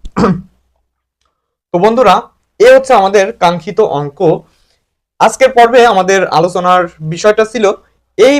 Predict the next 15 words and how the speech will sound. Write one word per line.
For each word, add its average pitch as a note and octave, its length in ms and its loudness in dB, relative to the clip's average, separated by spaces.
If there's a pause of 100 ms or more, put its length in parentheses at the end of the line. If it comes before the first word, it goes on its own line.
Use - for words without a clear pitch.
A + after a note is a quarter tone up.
(140)
পাঁচটি F#3+ 380 -4
অঙ্ক E3 140 -6 (120)
করে C3+ 120 -4 (100)
দেখানো। D#3+ 300 -6 (540)
তো D#3+ 60 -2 (520)
আমাদের A3 320 2 (260)
ক্লাসে G#3 360 0 (180)
এখনো G#3 260 -6
যারা G#3 140 -2 (100)
নতুন, G#3 200 -6 (200)
চ্যানেলটি D#3+ 340 -12 (100)
সাবস্ক্রাইব F#3 460 -6
করনি, G3+ 220 -4 (160)
অবশ্যই G#3+ 320 -8
চ্যানেলটি F3 280 -16